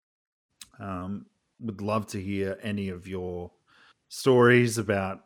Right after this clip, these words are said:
how, how your pre-ordering went, whether it was easy, whether it was hard. But from what Luke, Luke and I have been just talking about, man, it, it was ve-, it was very hard, um,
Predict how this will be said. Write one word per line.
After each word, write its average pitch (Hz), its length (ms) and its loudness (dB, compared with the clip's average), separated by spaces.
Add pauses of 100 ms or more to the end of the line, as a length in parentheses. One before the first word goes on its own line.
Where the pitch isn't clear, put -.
how, 110 260 -4
how 110 200 -2
your 98 140 -2
pre-ordering 113 640 0
went, 113 240 -2
whether 101 200 -4
it 98 40 -2
was 92 240 -8
easy, 101 320 -6
whether 98 320 -6
it 90 40 -8
was 87 120 -12
hard. 101 420 -8
But 95 240 -8 (920)
from 120 220 -2
what 147 220 2 (140)
Luke, 156 280 4
Luke 156 220 2
and 135 100 6
I 135 120 6
have 143 100 6
been 139 220 4
just - 220 -6
talking 151 360 4
about, 113 240 2
man, 117 480 0
it, 117 220 -4 (100)
it 123 40 0
was 113 240 0
ve-, 127 220 -2
it 127 60 -2
was 117 160 0
very 127 280 0
hard, 90 500 -4 (220)
um, 95 640 -8